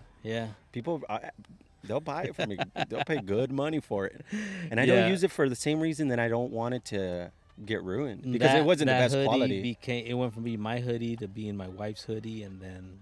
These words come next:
Speaker 1: I
Speaker 2: Oh,
Speaker 1: don't know
Speaker 2: yeah?
Speaker 1: what happened to it.
Speaker 2: Yeesh. <laughs>
Speaker 1: Yeah. But I, I would
Speaker 2: She's
Speaker 1: be
Speaker 2: gonna
Speaker 1: out, like,
Speaker 2: sell it.
Speaker 1: at Costco when people would ask me about the
Speaker 2: Oh,
Speaker 1: hoodie.
Speaker 2: right on, yeah.
Speaker 1: Yeah.
Speaker 2: So, and,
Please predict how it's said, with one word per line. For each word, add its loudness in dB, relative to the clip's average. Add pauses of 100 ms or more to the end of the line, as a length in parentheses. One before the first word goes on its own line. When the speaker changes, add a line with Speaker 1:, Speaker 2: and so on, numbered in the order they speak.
(140)
Speaker 1:
I -10
Speaker 2:
Oh, -8
Speaker 1:
don't 4
know 4 (120)
Speaker 2:
yeah? 0
Speaker 1:
what -4
happened -12
to -14
it. -8
Speaker 2:
Yeesh. -4 (200)
<laughs> -14
Speaker 1:
Yeah. -10 (720)
But 2
I, 10
I 2
would 2
Speaker 2:
She's -8
Speaker 1:
be 4
Speaker 2:
gonna 8
Speaker 1:
out, 6
like, 4
Speaker 2:
sell 2
it. 4
Speaker 1:
at -2
Costco -4
when -12
people -10
would -8
ask -8
me -14
about -14 (120)
the -12
Speaker 2:
Oh, 6
Speaker 1:
hoodie. 4
Speaker 2:
right 4
on, 0
yeah. 0 (160)
Speaker 1:
Yeah. -2
Speaker 2:
So, 6
and, 6